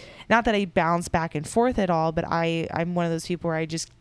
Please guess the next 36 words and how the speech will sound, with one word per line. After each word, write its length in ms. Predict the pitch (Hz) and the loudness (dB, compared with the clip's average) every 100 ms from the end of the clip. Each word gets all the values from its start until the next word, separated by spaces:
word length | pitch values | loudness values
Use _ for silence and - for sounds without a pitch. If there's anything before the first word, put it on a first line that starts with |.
| - - | -20 -4
don't 180 | 175 165 | -2 -2
like 200 | 160 160 | -4 -4
picking 300 | 175 - 147 | -6 -6 -8
sides, 440 | - 147 147 170 | -4 -2 -2 -2
and 100 | 165 | -2
I'm 80 | 156 | -4
very 200 | 160 156 | -2 -2
much, 240 | 156 156 - | -2 -4 -4
like, 120 | 160 | -6
a 60 | |
medium 440 | 151 151 151 160 170 | -6 -6 -4 -4 -2
person. 600 | 185 185 180 202 208 214 - - - - - | -2 -2 0 0 0 -4 -8 -18 -16 -18 -12
So 360 | - 185 170 165 | -2 0 2 0
it's 180 | 165 | -2
difficult 460 | - 190 240 220 196 | -2 0 0 -2 -4
to 100 | - | -4
discuss, 600 | 160 151 - - - - | -6 -6 -6 -6 -6 -8
but 320 | - 175 160 - - - - - - - - - | -2 0 0 -4 -14 -20 -20 -20 -20 -20 -14 -2
it 120 | 185 | 0
is 160 | 202 - | 0 0
scary 580 | - 170 165 180 190 196 | -2 -2 0 0 -2 -4
that 160 | - - | -6 -4
this 240 | 175 - | -4 -4
is, 180 | 165 165 | -4 -4
like, 380 | 165 156 - - - - - | -4 -4 -6 -16 -18 -20 -10
w-, 140 | - - | -8 -4
what 180 | 180 170 | -2 -2
number 280 | 170 165 170 | -2 -2 -4
did 160 | 165 | -4
you 60 | 175 | -4
say? 180 | 180 170 | -2 -2
Number 240 | 160 160 | -2 -4
nineteen 720 | 156 160 - 170 165 165 175 | -4 -6 -6 -4 -4 -4 -8
of 140 | - 165 | -10 -10
school, 260 | - 170 | -6 -4
sh-, 160 | 170 - | -4 -8